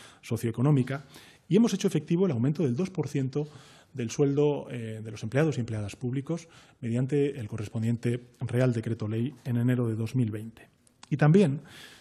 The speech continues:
hemos aprobado, como saben ustedes, eh, un proyecto de ley que modifica la Ley Orgánica de Educación,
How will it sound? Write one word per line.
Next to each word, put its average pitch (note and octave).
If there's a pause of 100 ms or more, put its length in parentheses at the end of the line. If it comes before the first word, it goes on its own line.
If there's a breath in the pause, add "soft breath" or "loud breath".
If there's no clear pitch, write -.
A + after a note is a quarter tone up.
(140)
hemos C#3
aprobado, C#3+
como C3
saben B2+
ustedes, D3
eh, A#2+
un G#2+
proyecto B2
de A#2
ley F3+
que C3+
modifica A2+
la A#2
Ley C3+
Orgánica A#2
de G2+
Educación, D#3